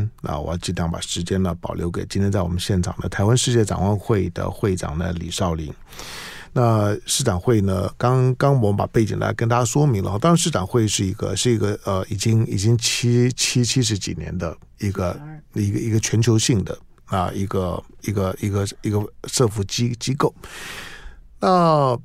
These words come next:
Speaker 1: 但是现在我们在谈的这个计划，只是它诸多计划当中的一个啊。那这是从二零一八年的从澳洲开-，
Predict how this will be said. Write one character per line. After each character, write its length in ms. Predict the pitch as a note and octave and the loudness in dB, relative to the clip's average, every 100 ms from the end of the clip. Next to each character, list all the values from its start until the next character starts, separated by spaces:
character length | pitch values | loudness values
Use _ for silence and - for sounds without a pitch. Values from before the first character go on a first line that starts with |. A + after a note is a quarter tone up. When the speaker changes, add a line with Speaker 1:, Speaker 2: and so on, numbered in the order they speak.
| - - | -12 2
Speaker 1:
但 80 | F3 | 4
是 380 | D3 E3 D3+ C#3 | 6 6 6 4
现 180 | - | 8
在 100 | G3+ | 8
我 40 | C#3+ | 8
们 100 | G#2+ | 6
在 80 | B2+ | 2
谈 220 | - G2+ | 2 0
的 100 | G#2 | 2
这 100 | A2+ | 2
个 80 | A2+ | 2
计 220 | G#2+ A#2 | 2 0
划， 200 | G2+ G2+ | 0 -2
只 180 | F#2 - | -2 -2
是 60 | G#2 | 0
它 60 | B2+ | 0
诸 200 | - D#3+ | 2 2
多 160 | D3 | 4
计 200 | D3 - | 2 2
划 180 | A2 G#2 | 2 2
当 220 | G2+ G2 | 0 0
中 180 | G2 G2+ | 0 0
的 80 | F#2 | -2
一 180 | - F#2+ | -4 -6
个 180 | - - - - | -4 -6 -6 -10
啊。 220 | - G#2 | -8 -2
那 100 | A2 | 0
这 140 | G2+ | 2
是 80 | G#2+ | 0
从 180 | F#2+ G2 | 0 -2
二 100 | - | 0
零 140 | A2+ G#2 | 0 2
一 120 | A#2+ | 0
八 180 | A#2+ A#2 | 0 0
年 140 | G2 | -2
的 80 | F#2 | -4
从 160 | F2+ F#2 | -4 -4
澳 200 | - G2+ | -2 -2
洲 180 | G#2 G2 | 0 -2
开-， 280 | - A2 | -2 0